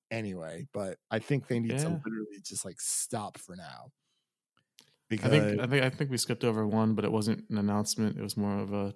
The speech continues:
Speaker 2: delay again.
Speaker 1: Which one?
Speaker 2: Aretha Franklin biopic, Respect,
Speaker 1: Mm.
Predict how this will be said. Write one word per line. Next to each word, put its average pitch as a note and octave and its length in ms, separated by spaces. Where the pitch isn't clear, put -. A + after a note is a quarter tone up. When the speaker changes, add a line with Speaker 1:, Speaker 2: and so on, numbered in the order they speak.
Speaker 2:
delay G2+ 500
again. G#2 340
Speaker 1:
Which C#3+ 240
one? A#2+ 140
Speaker 2:
Aretha B2 320
Franklin A#2+ 600
biopic, - 720
Respect, A2+ 520
Speaker 1:
Mm. C3 340